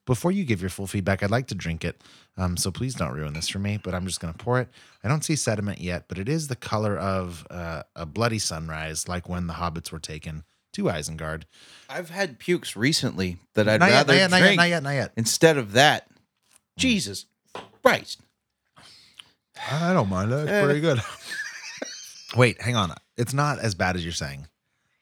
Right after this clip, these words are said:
Speaker 1: It's not as, like, I feel like the
Speaker 2: Ugh.
Speaker 1: initial taste, you need to not be so
Speaker 2: Ugh.
Speaker 1: hyperbolic. It's not as bad as vomit. It's not good.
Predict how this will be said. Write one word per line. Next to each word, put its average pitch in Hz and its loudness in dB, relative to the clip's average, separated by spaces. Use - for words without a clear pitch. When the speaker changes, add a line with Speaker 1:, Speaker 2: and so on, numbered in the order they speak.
Speaker 1:
It's 117 0
not 143 2
as, 120 0
like, 117 0
I 143 4
feel 165 0
like 143 -4
the 117 2
Speaker 2:
Ugh. 104 6
Speaker 1:
initial 113 4
taste, 104 2
you 113 2
need 113 2
to 110 0
not 101 2
be 147 8
so 110 2
Speaker 2:
Ugh. 95 4
Speaker 1:
hyperbolic. 85 0
It's 110 -2
not 123 4
as 127 4
bad 107 6
as 87 -2
vomit. 78 -6
It's 95 -4
not 101 -2
good. - -8